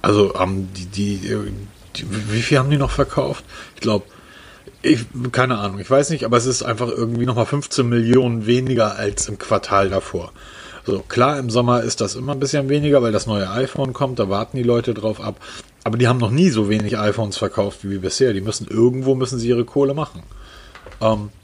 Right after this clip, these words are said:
und die Leute w-, w-, sind natürlich auch nicht blöd, ne? Warum soll ich tausend Euro für ein iPhone ausgeben, wenn ich für fünfhundert Euro ein Huawei-Gerät bekomme, das, ähm, verarbeitungstechnisch auf der se-, auf demselben Level ist?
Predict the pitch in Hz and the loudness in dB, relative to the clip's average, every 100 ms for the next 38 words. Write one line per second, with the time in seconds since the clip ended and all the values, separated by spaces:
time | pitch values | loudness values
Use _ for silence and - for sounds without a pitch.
0 | - 147 143 160 - - 135 120 117 139 | 0 4 4 2 -8 -2 2 4 4 4
1 | 139 123 120 120 110 117 113 117 117 120 | 4 2 -6 -10 -10 -14 -14 -12 -12 -12
2 | 123 123 127 139 131 135 - 139 127 - | -10 -6 -2 -2 -2 -6 0 0 0 0
3 | 113 127 131 127 - 139 160 98 - 98 | 0 0 -2 -6 -4 2 4 2 0 -4
4 | 117 120 120 120 123 123 - 120 117 117 | -2 -2 -2 0 2 2 2 2 2 0
5 | 104 117 117 110 117 104 104 139 - 101 | -2 0 0 0 -2 0 -2 -2 -2 -4
6 | 95 95 - 92 95 113 - - - - | -2 -4 -4 -4 -4 -8 -14 -18 -18 -20
7 | _ 117 113 117 - - 113 107 - 127 | _ 0 2 2 -2 2 2 2 -2 -2
8 | 139 117 104 110 117 113 110 101 107 143 | 0 2 2 2 2 4 2 0 4 4
9 | 107 92 90 92 95 - - - 95 120 | 6 2 0 0 -2 -4 -8 -4 -4 -6
10 | - - - - _ 110 98 - - 104 | -10 -18 -20 -20 _ 0 0 -2 -4 -4
11 | 95 92 113 98 110 117 123 113 - 120 | -4 -2 -2 0 0 0 -2 -4 -2 -2
12 | - 120 107 - - _ _ _ - 110 | 0 -4 -4 -8 -16 _ _ _ 0 0
13 | - 107 98 113 104 120 107 110 110 104 | 4 2 2 0 0 0 4 4 4 2
14 | 104 135 156 - | 2 0 -2 -6